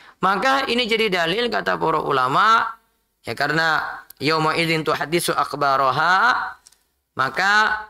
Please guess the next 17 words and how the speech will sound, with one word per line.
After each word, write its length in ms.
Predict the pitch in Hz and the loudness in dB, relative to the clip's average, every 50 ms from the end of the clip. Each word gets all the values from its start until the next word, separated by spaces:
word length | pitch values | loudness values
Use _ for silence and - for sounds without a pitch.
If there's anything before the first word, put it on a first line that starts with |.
| _ - | _ -8
di 160 | 139 147 143 | -6 -4 -2
antara 400 | 151 151 147 156 160 160 160 147 | -2 -2 -2 -2 0 0 0 0
prakteknya 480 | - 147 151 151 - 156 151 143 160 170 151 | 0 -2 -2 -2 -2 -6 -4 -2 -2 0 0
itu, 560 | 139 135 - - 147 160 175 208 233 254 254 | 0 -2 0 0 2 2 4 4 2 2 0
kalau 320 | - 175 160 160 156 151 151 | 0 -2 0 2 2 2 0
sholat, 720 | 151 - 143 139 139 139 147 156 170 185 202 220 240 262 - - - - - - _ _ _ _ _ | 0 0 0 2 2 2 2 2 4 4 4 4 4 4 2 -2 -4 -8 -12 -16 _ _ _ _ _
mau 240 | - 131 139 147 147 | -6 -2 -2 -2 0
berpindah 480 | 139 147 143 - 165 170 165 165 160 147 | 0 -2 0 0 0 0 0 0 0 0
dari 160 | 143 143 147 | 0 0 0
sholat 240 | - - 151 151 - | 0 0 -2 0 0
wajib 320 | 151 156 147 156 160 - | 0 -2 0 -2 -6 -4
ke 80 | - 151 | -4 -4
sholat 320 | 147 - 147 147 143 139 | -2 -2 0 0 0 0
sunnah, 640 | - - 147 143 147 151 160 175 185 208 226 262 - - - - - - - - - | -2 -4 -4 -4 -2 -2 0 0 2 2 2 2 0 -2 -6 -8 -12 -14 -16 -8 -4
dianjurkan 720 | 147 160 - 151 160 151 147 151 156 156 190 190 185 - | -2 -2 -2 -2 -2 0 0 0 0 0 -2 -4 -2 -2
pindah 320 | - 196 196 190 180 175 175 | -2 -2 0 2 2 0 0
tempat. 480 | 180 185 180 170 - 185 175 160 - | 0 -2 -4 0 0 2 2 2 0